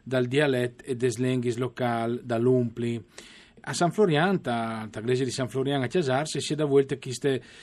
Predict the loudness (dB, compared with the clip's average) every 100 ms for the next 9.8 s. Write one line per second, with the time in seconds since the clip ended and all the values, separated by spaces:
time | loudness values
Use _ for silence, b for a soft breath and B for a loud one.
0 | B B B -8 -4 -2 0 2 4 4
1 | 2 0 2 2 0 -2 2 4 4 0
2 | -4 -6 2 2 2 -4 -8 -6 -8 B
3 | B B B 0 0 0 -2 2 2 4
4 | 4 6 6 4 2 0 0 -2 0 2
5 | 2 0 -2 -2 0 2 0 -2 -6 -2
6 | 0 0 -2 -4 -2 2 2 2 -2 -2
7 | -2 -2 -2 0 0 0 -2 -4 -8 _
8 | -10 -8 -2 0 0 -2 0 2 2 2
9 | 2 2 2 0 2 0 0